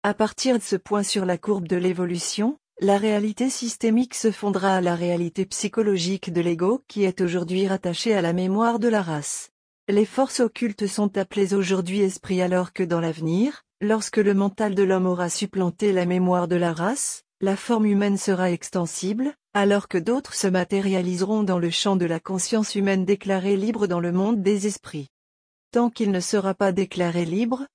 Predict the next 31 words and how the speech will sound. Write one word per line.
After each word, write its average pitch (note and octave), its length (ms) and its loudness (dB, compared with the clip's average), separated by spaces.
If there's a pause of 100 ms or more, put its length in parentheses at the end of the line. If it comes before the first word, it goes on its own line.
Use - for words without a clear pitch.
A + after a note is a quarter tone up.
(120)
l'homme A3+ 340 4
ne A3+ 80 4
pourra G#3+ 300 0
reconnaître F#3+ 640 0
la F3+ 100 0
nature F3 420 0
de F3 80 0
sa F3+ 220 -4
conscience F#3+ 480 -2
systémique G#3 880 -2
car G#3 200 2
appartenant G3+ 580 0
à F3 80 2
un F3+ 200 0
ordre F3+ 280 0
universel, F3 840 -2 (160)
celle-ci G#3 560 -2
détient G3+ 420 0
la E3+ 120 0
clé G3 260 -2
de F3+ 100 2
tous G3 200 -4
les F#3+ 120 4
mystères F#3 460 0
puisqu'elle G3 500 0
est F#3 140 0
interdépendante F#3+ 880 0
avec F#3 300 -4
les F3+ 220 0
intelligences F#3+ 600 -2
suprasensibles. F#3+ 880 -4